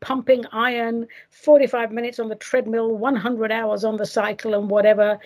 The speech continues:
and I will eat less, and I will walk more, and I will be nicer to people, and I won't leave work early, and I won't make up sick days," and blah, blah. And you know what?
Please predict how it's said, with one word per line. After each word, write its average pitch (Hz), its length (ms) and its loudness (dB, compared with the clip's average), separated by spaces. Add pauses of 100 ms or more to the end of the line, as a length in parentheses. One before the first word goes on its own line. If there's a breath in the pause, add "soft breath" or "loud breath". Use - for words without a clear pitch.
(220 loud breath)
and 233 140 4
I 285 100 6
will 254 160 8
eat 233 160 0
less, 208 300 -2
and 202 100 0
I 233 120 -2
will 220 200 0
walk 226 360 0
more, 196 380 4
and 175 80 -2
I 226 100 2
will 233 120 4
be 202 100 0
nicer 196 300 -4
to 202 120 -6
people, 185 540 4 (280 loud breath)
and 185 300 2
I 226 160 4
won't 226 260 4
leave 196 220 -2
work 196 340 4
early, 190 360 6
and 190 100 2
I 190 100 4
won't 226 220 4
make 208 180 -2
up 208 160 0
sick - 280 -2
days," 180 280 2
and 170 160 -4
blah, 269 180 2
blah. 285 140 -6
And 269 240 -2
you 349 120 0
know 349 120 2
what? 330 260 4